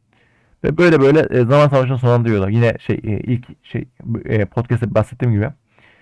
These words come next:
si-, e, çalışmayan silahlar, e, çalışmayan zaman kristalleri, mermisi biten kuş-, şey, e, mitralyözler, tanklar, tüfekler.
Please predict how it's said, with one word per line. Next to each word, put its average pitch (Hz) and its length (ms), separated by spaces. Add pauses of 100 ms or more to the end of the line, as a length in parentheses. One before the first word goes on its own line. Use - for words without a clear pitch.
(440)
si-, - 160
e, 117 160
çalışmayan 123 440
silahlar, 113 600
e, 110 80
çalışmayan 113 380
zaman 113 240
kristalleri, 107 580 (640)
mermisi 117 400
biten 113 220
kuş-, 113 300
şey, 107 420
e, - 60 (920)
mitralyözler, 110 680 (420)
tanklar, 113 460
tüfekler. 107 500